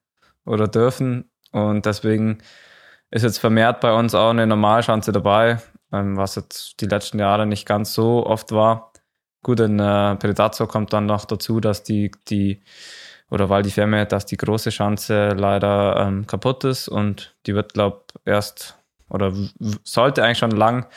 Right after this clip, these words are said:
ähm, renoviert werden oder saniert werden, aber ich glaub, das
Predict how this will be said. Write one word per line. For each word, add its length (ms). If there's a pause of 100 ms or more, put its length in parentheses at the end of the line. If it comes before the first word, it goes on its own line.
(560)
ähm, 340
renoviert 600
werden 460 (880)
oder 200
saniert 460
werden, 540
aber 180
ich 80
glaub, 300
das 420